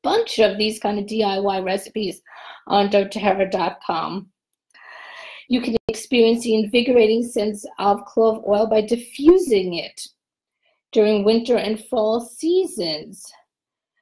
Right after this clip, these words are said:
For a stimulating diffuser blend, you could diffuse three drops of clove, two drops of cinnamon, and one drop of wild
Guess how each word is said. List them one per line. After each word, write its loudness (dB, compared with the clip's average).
For 6
a 6
stimulating 4
diffuser -4
blend, -2
you -6
could -8
diffuse -2
three 2
drops 2
of -4
clove, 4
two -2
drops -2
of -10
cinnamon, -4
and -4
one 0
drop 0
of -2
wild 2